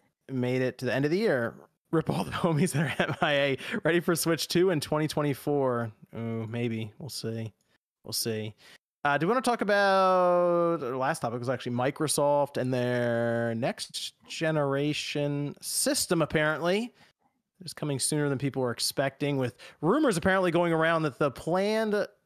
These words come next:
slides that leaked out recently from the F T C hearing, those are from twenty twenty, plans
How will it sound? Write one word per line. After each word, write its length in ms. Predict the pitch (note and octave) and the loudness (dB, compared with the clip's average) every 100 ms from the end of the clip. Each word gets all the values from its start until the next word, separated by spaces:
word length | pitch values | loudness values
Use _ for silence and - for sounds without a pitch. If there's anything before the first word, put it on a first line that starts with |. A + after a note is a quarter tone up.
| - | -8
slides 920 | - - F3 F#3 D3+ B2 B2+ D3 B2+ | -4 -4 0 2 2 2 0 -2 4
that 300 | C#3 C3 - | 4 4 2
leaked 280 | D3 C#3 - | 0 0 2
out 400 | C3 C3 C3 - _ | 2 2 0 -4 _
recently 440 | - C#3 B2+ C#3 C3 | -2 0 0 0 -2
from 160 | A#2+ B2+ | -2 -2
the 60 | |
F 120 | B2 | -4
T 120 | - A#2 | -4 -4
C 220 | - F#3 | 0 0
hearing, 340 | C#3+ D3 C#3+ | 2 2 2
those 180 | C3+ C3 | 2 0
are 60 | A#2+ | -2
from 140 | A#2+ | -6
twenty 240 | - B2 | -4 -4
twenty, 420 | A#2 E3+ D#3+ D3 C3+ - - _ | -2 0 0 0 -2 -8 -20 _
plans 480 | - E3 E3 C#3+ | -2 0 2 0